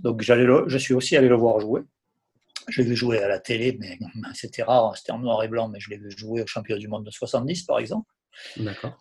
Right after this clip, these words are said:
Speaker 1: Bon, et tout ça, après, quand on a, voilà, on a toujours envie de, de faire comme son père. Donc, euh, puis ce sport me plaisait. J'ai commencé par le foot, c'était bien,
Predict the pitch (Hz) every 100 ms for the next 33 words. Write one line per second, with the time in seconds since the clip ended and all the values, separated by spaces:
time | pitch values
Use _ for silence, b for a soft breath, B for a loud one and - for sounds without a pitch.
0 | - 110 104 110 - 135 107 123 127 110
1 | 107 101 - 104 104 107 107 - 123 120
2 | 104 104 113 - - 123 104 104 104 107
3 | 107 - - _ _ _ _ _ - 123
4 | - 110 110 113 - 131 131 139 107 -
5 | 226 135 110 - 143 - - 113 - -
6 | - - 131 - 127 104 107 101 104 98
7 | 107 123 117 107 104 120 117 113 131 123
8 | 113 - 202 - 127 - 107 127 185